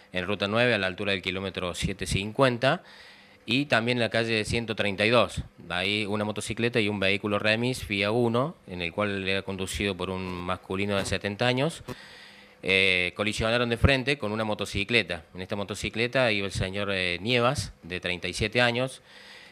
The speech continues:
que según tenemos información salía de trabajar de Arcor y lo hacía desde la planta de Arcor hacia Jesús María. Este hombre también es domiciliado en Jesús María.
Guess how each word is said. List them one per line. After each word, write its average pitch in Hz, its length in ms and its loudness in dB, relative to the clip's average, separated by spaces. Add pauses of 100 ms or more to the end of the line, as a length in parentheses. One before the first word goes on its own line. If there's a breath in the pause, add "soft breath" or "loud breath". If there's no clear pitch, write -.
que 90 140 -2
según 98 240 -2
tenemos 107 280 0
información 107 580 0
salía 92 320 -2
de 95 40 -2
trabajar 92 460 0
de 117 100 2
Arcor 127 460 0 (320 loud breath)
y 101 120 2
lo 107 120 4
hacía 110 300 0
desde 110 240 0
la 101 100 -2
planta 110 240 -4
de 110 80 2
Arcor 117 300 0
hacia 101 220 -4
Jesús 90 260 -8
María. 85 420 -4 (160)
Este - 140 -4
hombre 101 140 0
también 101 260 0
es 101 60 -2
domiciliado 95 520 -2
en - 20 -20
Jesús 107 240 -6
María. 147 460 2